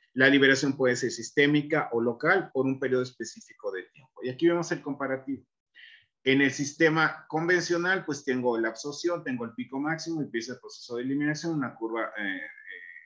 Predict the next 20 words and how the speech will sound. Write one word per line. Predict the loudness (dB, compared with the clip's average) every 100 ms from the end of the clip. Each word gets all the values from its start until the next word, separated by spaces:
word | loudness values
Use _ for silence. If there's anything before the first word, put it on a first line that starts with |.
| -12
gaussiana | -10 -8 -6 -6 -6
tradicional | -4 -2 -2 -2 -2 0 0
de, | 0 -2 -2
de |
absorción, | -6 -8 -18 -18 -20 -14
¿no? | -10 -8
O | -8
de |
cinética | -12 -12 -14 -14 -14 -14
de |
absorción. | -14 -20 -14 -8 -8 -10 _ -20 -20 -20 _
Y | 6
en | 6 6
cambio, | 4 6
una | 4 4
liberación | 4 2 0 -4 -6
controlada | -6 -4 0 4 4 2 0
me | -4
permite | -6 -8 -10 -8 -8 0
alcanzar | 2 4 4 2 2 2 0